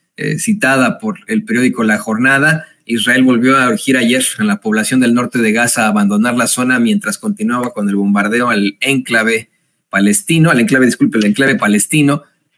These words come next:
en respuesta a la letal incursión del movimiento islamita Hamas en su territorio hace una semana. Eh, y mire, ante esto hubo una respuesta por parte del presidente Joe Biden.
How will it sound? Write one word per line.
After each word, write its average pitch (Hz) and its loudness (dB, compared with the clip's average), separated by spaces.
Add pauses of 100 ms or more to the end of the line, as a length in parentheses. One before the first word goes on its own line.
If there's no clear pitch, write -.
en 107 -2
respuesta 143 0
a 135 2
la 120 0
letal 120 0 (400)
incursión 139 2
del 156 4
movimiento 135 2
islamita 127 2 (120)
Hamas 135 0
en 107 -2
su 104 -4
territorio 117 -2
hace 127 -2
una 127 0
semana. 202 0 (440)
Eh, 214 -8
y 180 0
mire, 165 2
ante 131 0
esto 160 -2
hubo 147 0
una 156 2
respuesta 147 -2
por 110 -10
parte 156 -6 (280)
del 107 -2
presidente 123 0
Joe 139 2
Biden. 127 0